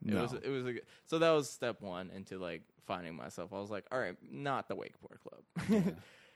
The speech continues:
Speaker 1: And then I don't know how, but I think that's when, um, I was,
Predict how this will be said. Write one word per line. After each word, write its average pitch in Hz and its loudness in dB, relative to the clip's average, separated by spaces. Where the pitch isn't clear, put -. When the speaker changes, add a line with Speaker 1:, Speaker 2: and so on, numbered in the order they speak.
Speaker 1:
And 151 6
then 165 8
I 165 8
don't 180 6
know 151 6
how, 117 4
but 117 4
I 123 4
think 139 -2
that's 131 0
when, 135 2
um, 98 0
I 123 6
was, 127 4